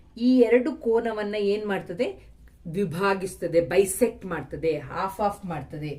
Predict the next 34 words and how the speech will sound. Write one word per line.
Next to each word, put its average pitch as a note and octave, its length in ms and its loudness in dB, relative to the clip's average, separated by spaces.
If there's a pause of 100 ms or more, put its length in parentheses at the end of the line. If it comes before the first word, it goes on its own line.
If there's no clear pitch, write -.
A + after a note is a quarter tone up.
(320)
ಈ, B3 40 -8
ಇದು B3 240 -8
ಒಂದು A3 260 -4
ಎರಡು G#3 200 -2
ಇಲ್ಲಿ F#3 140 -8
ತಗೊಂಡಿದ್ದೀನಿ, E3+ 480 -6
ಇಲ್ಲಿ G3+ 140 -2
ಮೂರು G3+ 360 -4
equal F#3+ 400 -8
ನಾಲ್ಕು F3 340 -4
ಅಂತ D#3+ 140 -6
ತಗೊಳ್ತೀನಿ. D#3 580 -6 (280)
ನಾನು F3 280 -6 (280)
ಆಂಗಲ್ A3+ 520 0 (160)
ತ್ರೀ, G3 340 -4 (380)
ಕೋನ A3+ 260 -2 (160)
ಮೂರು, G3 460 -2
ಕೋನ G3 380 -6 (140)
ನಾಲ್ಕು F3 440 -6
ಅಂತ D#3+ 200 -6
ಹೇಳ್ತೀನಿ. E3+ 300 -8
ಯಾಕೆಂದ್ರೆ F3+ 420 -6
by F#3 180 -4
ಸಿ F#3+ 160 -6
ಪಿ G3 140 -8
ಸಿ D#3 160 -8
ಟಿ. D3+ 120 -12 (420)
ಹೇಗೆ G#3+ 200 -4
ಅಂತ G#3+ 120 -4
ಹೇಳಿದ್ರೆ F#3+ 280 -6 (1080)
ತ್ರಿಭುಜಗಳು F#3 800 -4
ಇದೆರಡು G3 360 2
ಸರ್ವಸಮ G#3 520 -2
ಆದ್ರೆ C#3+ 400 -6